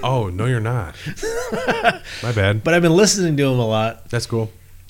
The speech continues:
Speaker 2: Um,
Speaker 1: That'd be cool if you played with them one day.
Speaker 2: Right? I know. Fucking picked up a couple of their newer ones. Fucking Wes. You know Wes?
Speaker 1: Wes.
Speaker 2: Yeah.
Speaker 1: Yes.
Speaker 2: He runs fucking Make 'em Sweat Records out in Phoenix.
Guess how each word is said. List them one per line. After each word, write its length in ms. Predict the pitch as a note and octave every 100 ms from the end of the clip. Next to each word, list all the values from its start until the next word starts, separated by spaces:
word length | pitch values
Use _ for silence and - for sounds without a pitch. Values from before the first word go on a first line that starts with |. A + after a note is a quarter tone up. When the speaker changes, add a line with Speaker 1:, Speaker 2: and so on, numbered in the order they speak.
| -
Speaker 2:
Um, 420 | A#2 A#2 A#2 A#2
Speaker 1:
That'd 140 | A2
be 100 | A2+
cool 280 | G2 - B2+
if 140 | G2 F2+
you 60 |
played 200 | - F2
with 80 | E2+
them 120 | E2+
one 380 | E2 E2 E2 D#2+
day. 420 | E2 F#2 G#2+ -
Speaker 2:
Right? 280 | A#2 A2+ D#3+
I 100 | C#3+
know. 280 | C#3 D#3 A2 - - - - - -
Fucking 640 | - C#3 C#3 D3 C3+ B2 A2 - - - - - - - - - - - -
picked 180 | B2+ C#3+
up 100 | D#3+
a 120 | B2 -
couple 240 | C#3 C#3
of 40 | A#2+
their 100 | A2+
newer 300 | A2+ A#2 A2+
ones. 400 | G#2 A2+ B2 - - - -
Fucking 300 | - A#2+ A2+ G2+
Wes. 440 | G#2+ A#2+ - - - - - - - - - - -
You 100 | A#2
know 80 | A2
Wes? 380 | G2 G2 - - - - - - - - - - -
Speaker 1:
Wes. 440 | - B1+ - - -
Speaker 2:
Yeah. 120 | - -
Speaker 1:
Yes. 280 | - - - - -
Speaker 2:
He 120 | A#2
runs 280 | A#2+ A#2 G#2+
fucking 360 | A#2 G#2 A2 G#2
Make 160 | G#2
'em 80 | G#2+
Sweat 260 | G2 A2 D2+
Records 540 | G#2 G#2 A2 A2+ - -
out 120 | F2+
in 60 |
Phoenix. 480 | G2 A2 A2 G#2+ -